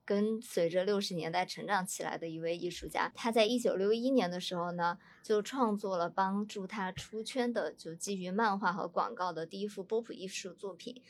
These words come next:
从此以后就开启了他开挂的名人生涯。然后很快呢，在一九六二年，他就在纽约举办了自己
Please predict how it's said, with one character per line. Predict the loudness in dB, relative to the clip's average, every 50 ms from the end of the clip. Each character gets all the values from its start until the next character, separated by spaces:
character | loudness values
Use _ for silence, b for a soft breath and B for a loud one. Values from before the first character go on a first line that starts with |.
| B B B
从 | B -4 -2 0 2
此 | 2 0 0 -2
以 | -2 -2
后 | -2 -2 -2 0 0
就 | 0 0 0
开 | 0 2 2 4 4
启 | 2 2 -2
了 | -2 -4 -4
他 | -2 -2 -4 -2 -2
开 | 0 2 2 4 6
挂 | 6 6 4 4
的 | 2 0 -2
名 | -2 -4 -6 -4
人 | -4 -4 -2 -2
生 | -2 -2 -2 -2 -2 -2
涯。 | -2 -2 -2 2
然 | 4 6
后 | 6 6
很 | 6 4 2 2
快 | 6 6 8 8
呢， | 8 6 6
在 | 8 6 6
一 | 6
九 | 4 2 4
六 | 4 6
二 | 6 4 4 4
年， | 2 0 0
他 | 0 -2
就 | -2 -2
在 | 0 0 0
纽 | 0 0 -2 -4 -2
约 | 0 0 0
举 | 0 -2
办 | -2 -2 -2 0
了 | -2 -4
自 | -8 -8 -10 -8
己 | -8 -10